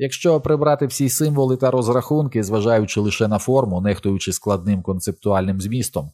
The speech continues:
цей науковий витвір не одрізнити від грубих дикунських колес, які уможливлюють перевезення важких речей при докладанні незначних зусиль і з більшою швидкістю. Але якщо добре поміскувати, так міркував Кетца,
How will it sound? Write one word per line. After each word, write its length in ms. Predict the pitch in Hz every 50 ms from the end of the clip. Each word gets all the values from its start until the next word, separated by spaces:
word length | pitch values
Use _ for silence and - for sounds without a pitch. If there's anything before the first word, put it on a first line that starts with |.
| _
цей 220 | - - 160 175 170
науковий 580 | 175 175 175 156 - 175 165 156 151 147 143
витвір 480 | 139 147 165 165 - 151 143 135 131 127
не 160 | 131 139 135
одрізнити 640 | 131 131 127 131 135 123 113 127 135 135 131 131
від 160 | 110 117 117 113
грубих 440 | 98 110 123 127 117 113 101 98
дикунських 600 | 101 110 110 - - 113 107 98 - - - - -
колес, 540 | - 110 101 101 107 107 - - - - _
які 300 | 104 104 101 90 - 107
уможливлюють 960 | 107 107 107 104 101 104 104 98 104 107 113 113 104 104 101 104 104 95 - -
перевезення 560 | 107 101 104 101 104 95 95 101 98 101 101
важких 400 | 98 98 - - - 98 - -
речей 480 | 101 98 - - - 101 98 92 - -
при 160 | 117 110 107
докладанні 640 | 95 107 95 - 107 104 98 107 104 104 101 104
незначних 600 | 101 104 101 92 98 104 95 - - 104 98 90
зусиль 480 | 90 87 95 90 - - 123 127 120 113 -
і 160 | 107 104 98
з 80 | 87 82
більшою 500 | 82 104 107 107 - - 104 92 92 92
швидкістю. 720 | - - 104 104 101 - - - 67 - - - - 123 - _ _ _ _ _ _ _ _ _ _ _ _ _ _ _ _
Але 420 | - - 120 143 170 180 170 165 160
якщо 440 | 160 156 - - - 170 170 165
добре 380 | 151 147 160 156 151 156 156 143
поміскувати, 880 | 131 156 151 151 156 147 - - - 185 202 233 233 190 - 85 85 85 -
так 200 | 98 90 - 101
міркував 580 | 101 104 98 - - 104 95 95 92 90 -
Кетца, 480 | - 92 82 - - - - 78 80 -